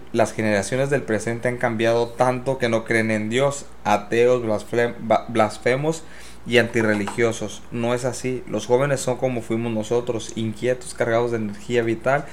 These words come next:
que transforman al mundo, al entorno social, político y económico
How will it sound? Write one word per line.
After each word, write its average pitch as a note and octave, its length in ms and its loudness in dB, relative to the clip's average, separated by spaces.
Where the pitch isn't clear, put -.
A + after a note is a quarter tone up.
que A#2 100 2
transforman B2 520 2
al A2 180 0
mundo, B2 320 0
al B2+ 100 2
entorno A#2 380 0
social, A#2 360 0
político A#2+ 440 0
y A2 80 2
económico A#2 680 -4